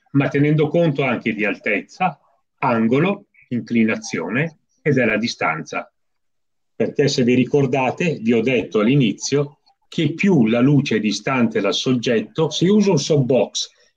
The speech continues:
e lo metto vicino al soggetto, la luce gira anche intorno al soggetto, quindi mi crea una certa luminosità anche su parti che sono in ombra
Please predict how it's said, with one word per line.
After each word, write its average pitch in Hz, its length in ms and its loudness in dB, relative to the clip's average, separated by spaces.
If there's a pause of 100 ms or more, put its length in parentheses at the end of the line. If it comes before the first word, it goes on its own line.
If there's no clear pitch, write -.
e 117 80 -8
lo 117 140 2
metto 160 360 2
vicino 131 420 0
al 123 80 0
soggetto, 110 840 -4 (500)
la 147 140 0
luce 196 340 2
gira 160 360 0
anche 165 340 2
intorno 113 380 2
al 104 80 0
soggetto, 107 580 -8
quindi 160 240 2
mi 147 140 4
crea 143 520 0 (840)
una 143 260 0
certa 156 380 -2
luminosità 147 1080 0 (1900)
anche 175 400 0
su - 240 -4
parti 170 520 -4
che 160 120 -2
sono 139 300 2
in 123 100 4
ombra 104 500 2